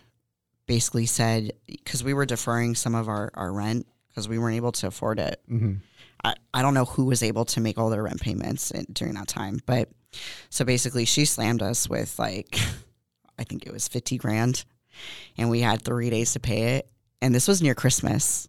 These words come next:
Speaker 2: Wow.
Speaker 1: This was near Christmas. And at that point, I remember looking at John, and I, I literally fell to my knees and I go, "We're done.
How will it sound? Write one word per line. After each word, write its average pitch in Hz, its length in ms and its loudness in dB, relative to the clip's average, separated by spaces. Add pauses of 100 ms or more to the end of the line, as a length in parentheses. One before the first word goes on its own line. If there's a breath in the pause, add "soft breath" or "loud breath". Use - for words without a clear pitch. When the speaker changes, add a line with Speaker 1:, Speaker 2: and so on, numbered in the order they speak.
Speaker 2:
Wow. 87 480 -4
Speaker 1:
This - 160 0
was 143 160 0
near 151 80 2
Christmas. - 580 -6 (580 loud breath)
And 117 380 4
at 113 160 2
that 95 160 0
point, 110 380 -4
I 120 100 0
remember 120 380 0
looking 110 320 -4
at 107 120 -4
John, 113 520 0
and 113 200 0
I, 113 300 -2 (140)
I 123 160 2
literally 117 360 2
fell 117 260 0
to - 120 -2
my 107 160 2
knees 113 260 2
and 101 100 -2
I 107 40 -2
go, 104 320 -2
"We're 113 80 -4
done. 131 460 0